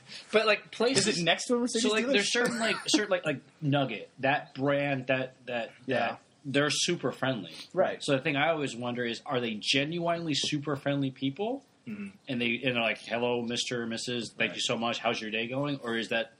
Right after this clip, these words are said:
Speaker 1: just what they're supposed to, is that their shtick?
Speaker 3: Well, it's probably a little of both.
Speaker 1: Or
Speaker 3: I
Speaker 1: are they
Speaker 3: feel
Speaker 1: total
Speaker 3: like
Speaker 1: a-holes when they leave the store?
Speaker 3: <laughs> I feel like with Nugget, they,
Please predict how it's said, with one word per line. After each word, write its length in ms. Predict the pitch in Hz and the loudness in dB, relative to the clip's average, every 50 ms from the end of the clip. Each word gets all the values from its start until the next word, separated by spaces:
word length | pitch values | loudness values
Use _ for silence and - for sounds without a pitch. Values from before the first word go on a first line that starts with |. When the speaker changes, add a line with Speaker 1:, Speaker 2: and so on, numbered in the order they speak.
| _ - - | _ -14 -8
Speaker 1:
just 240 | - - 104 - - - - | -4 -4 -4 -4 -6 -8 -8
what 200 | 104 104 107 - | -4 -4 -4 -4
they're 100 | - 104 | -4 -6
supposed 360 | 101 - - - 104 101 - - | -6 -6 -6 -6 -4 -4 -4 -4
to, 20 | |
is 60 | - 101 | -2 -2
that 140 | 110 - - | -2 0 -2
their 80 | 104 | -4
shtick? 440 | - - - - 107 78 - - - - _ _ _ _ _ _ - | -4 -4 -4 -2 -4 -6 -6 -10 -18 -20 _ _ _ _ _ _ -4
Speaker 3:
Well, 260 | 240 285 330 320 302 294 262 | -2 0 2 2 2 2 0
it's 100 | 254 - | -2 0
probably 200 | - 453 - 262 | 0 2 2 4
a 40 | |
little 140 | 214 185 160 151 | 4 4 2 0
of 120 | 139 - | -2 -2
both. 320 | - 185 165 123 117 - - | 0 0 0 0 -2 -2 2
Speaker 1:
Or 40 | 170 | 2
Speaker 3:
I 40 | 214 | 2
Speaker 1:
are 60 | 262 | 2
they 120 | 262 262 | 2 2
Speaker 3:
feel 140 | 277 302 330 | 2 2 4
Speaker 1:
total 140 | - 311 302 | 4 4 4
Speaker 3:
like 80 | 254 - | 4 2
Speaker 1:
a-holes 420 | 127 127 - 110 107 101 95 98 | 0 -4 -4 -4 -4 -4 -4 -6
when 80 | 104 104 | -6 -6
they 60 | 101 | -4
leave 120 | 101 101 101 | -2 0 2
the 60 | - | 2
store? 540 | 160 - - 110 - - - - - 208 - | 2 2 0 0 0 -2 -2 2 4 4 6
Speaker 3:
<laughs> 40 | - | 4
I 60 | 175 | 2
feel 200 | 196 - - 294 - | 0 2 0 2 4
like 120 | 427 226 202 | 4 4 4
with 120 | 202 160 | 2 2
Nugget, 540 | 165 160 165 175 196 190 175 156 139 - - | 2 2 4 4 6 6 4 2 2 2 2
they, 460 | 151 143 139 131 127 127 127 120 - | 2 2 2 2 0 -2 -2 -4 -8